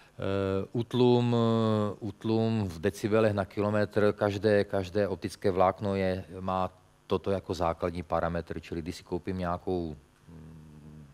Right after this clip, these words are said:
nějakou cívku s optickým kabelem, bude ho tam deset kilometrů, tak musím vědět, že je útlum třeba, nevím, půl decibilu na kilometr,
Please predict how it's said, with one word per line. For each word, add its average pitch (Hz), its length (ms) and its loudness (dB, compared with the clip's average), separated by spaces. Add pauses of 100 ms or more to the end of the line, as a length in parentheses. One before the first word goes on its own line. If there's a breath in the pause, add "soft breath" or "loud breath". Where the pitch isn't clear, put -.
(840 soft breath)
nějakou 90 340 -10
cívku 107 600 2
s - 360 -6
optickým 98 460 0
kabelem, 98 540 4
bude 95 180 2
ho 98 100 2
tam 98 160 -4
deset 92 280 -2
kilometrů, 92 560 -2
tak 92 220 -2
musím 95 280 -6
vědět, 87 300 -2
že 92 200 -2
je 90 140 0 (140)
útlum 87 340 -8
třeba, 90 340 -6
nevím, 87 440 -6
půl 90 140 -6
decibilu 92 480 -4
na 90 100 -2
kilometr, 92 600 0